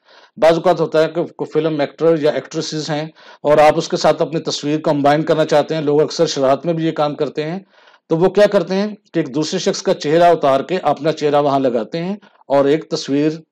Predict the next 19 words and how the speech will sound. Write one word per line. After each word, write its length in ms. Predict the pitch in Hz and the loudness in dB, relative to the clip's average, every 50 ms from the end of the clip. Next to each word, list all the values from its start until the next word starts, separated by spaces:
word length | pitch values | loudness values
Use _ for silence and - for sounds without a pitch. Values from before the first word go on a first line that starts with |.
| _ - | _ 0
तैयार 240 | 147 143 151 170 | 4 4 4 4
कर 160 | 165 160 147 131 | 4 0 -2 0
लेते 300 | 127 123 - - 123 143 | -2 -4 -6 -6 -8 -6
हैं। 120 | 185 175 | -6 -2
ये 120 | 147 143 135 | -2 -2 0
काम 200 | - 127 120 131 | 0 -2 0 0
भी 80 | 175 - | -2 -2
Photoshop 440 | - 165 120 131 120 - 127 120 117 | -2 -2 -4 -2 -2 -2 -2 -2 -2
में 120 | 131 160 | -2 -4
आसानी 380 | 165 143 - - 120 113 113 120 | -4 -4 -4 -4 -4 -4 -6 -6
से 120 | 113 208 190 | -4 -4 -4
हो 160 | 143 131 120 | -4 -4 -6
सकता 300 | - - 101 - - 95 | -6 -10 -12 -14 -16 -18
है। 60 | 90 - _ _ _ _ _ _ _ _ _ _ _ _ - - _ - | -18 -18 _ _ _ _ _ _ _ _ _ _ _ _ -20 -16 _ -4
इसी 200 | 185 - 220 190 | -2 -2 0 2
तरह 180 | 214 214 208 190 | 4 6 6 4
मुख्तलिफ 360 | 180 175 - - 214 202 - | 4 0 0 0 0 0 0
किस्म 260 | 202 - - 202 196 | -2 -2 -4 -4 -2
के 180 | 190 202 208 | 0 2 2